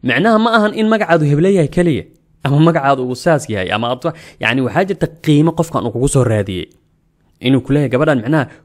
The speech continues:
kow iyo laba ayay leedahay, haddaba waxaasi waxaas ayaan ku doontay." Sidoo kale ragga, yani, gabadha, dabcan, ikh-, ikhtiyaar ayay leedahay. Marka, micnaha, qof soo doonoo kale ay leedahay, "Qofkan, yani, waxaani waxan ayaan ku doortay." Haddaba waa maxay qiimaha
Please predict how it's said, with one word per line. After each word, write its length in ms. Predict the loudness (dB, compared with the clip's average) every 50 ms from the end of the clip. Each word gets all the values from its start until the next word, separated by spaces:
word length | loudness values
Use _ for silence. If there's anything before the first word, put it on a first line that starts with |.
| _ -4
kow 240 | 0 0 2 2
iyo 100 | 2 0
laba 200 | 0 0 0 0 0
ayay 200 | -2 -2 -2 0
leedahay, 360 | 0 -2 -2 -2 -4 -6 -8 -8 -12 -20 _
haddaba 320 | -4 -4 -2 0 0 0
waxaasi 360 | 0 0 0 -2 -4 -4 -2 -4
waxaas 240 | -4 -4 -6 -4 -4
ayaan 160 | -2 -4 -2
ku 100 | -4 -4
doontay." 380 | -2 0 0 0 -2 -4 -8 -12 -12 _ _ _ _ _ _ _ _ _ _ _ _ _ _ _ _
Sidoo 240 | 0 2 4 4 4
kale 160 | 4 4 4
ragga, 280 | 4 2 2 2 -4 -4 -6 _ _ _ _ _ _
yani, 160 | -8 -6 -6 -4
gabadha, 300 | 0 2 2 2 2 0 -2 -2 -4
dabcan, 280 | -4 -4 -4 -4 -8 -10 -12 _ _ _ _ -10
ikh-, 200 | -10 -10 -8 -6 -6
ikhtiyaar 360 | -6 -2 4 4 4 6 6 4
ayay 180 | 2 2 2 2
leedahay. 300 | 2 2 2 0 -2 -4
Marka, 180 | -6 -6 -8 -8
micnaha, 260 | -8 -6 -6 -6 -4
qof 140 | -4 -6 -6 -6 -20 -20 -20 -20 _
soo 240 | -8 2 4 4 4
doonoo 280 | 6 4 4 4 4 0
kale 160 | 0 -2 -2
ay 80 | -2 0
leedahay, 260 | 0 0 -2 -2 -2 -4
"Qofkan, 380 | -4 -4 -2 -4 -2 -2 -2 -4 -8 -14 -20 _ _
yani, 160 | -6 -4 -2
waxaani 300 | -4 -4 -4 -2 0 0
waxan 220 | 0 0 -2 -4 -4
ayaan 200 | -2 -2 -2 -2
ku 80 | -2
doortay." 380 | -2 -2 -4 -4 -6 -12 -16 -16 -16 _ _ _ _ _ _ _ _ _ _ _ _ _ _ _ _ _ _ _ _ _ _ _
Haddaba 240 | -6 -2 0 2 4 4
waa 140 | 4 4
maxay 240 | 2 0 -2 -4 -4 -4 -8 _
qiimaha 460 | 0 4 4 4 4 2 0 -2 -6